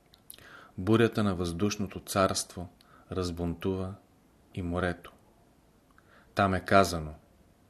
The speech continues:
"И дойде вихрушка върху морето,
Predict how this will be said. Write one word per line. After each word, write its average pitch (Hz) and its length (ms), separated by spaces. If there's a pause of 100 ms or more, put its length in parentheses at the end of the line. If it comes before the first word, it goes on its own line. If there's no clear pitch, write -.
(500)
"И 110 100
дойде 104 380
вихрушка 107 640
върху 90 380
морето, 92 540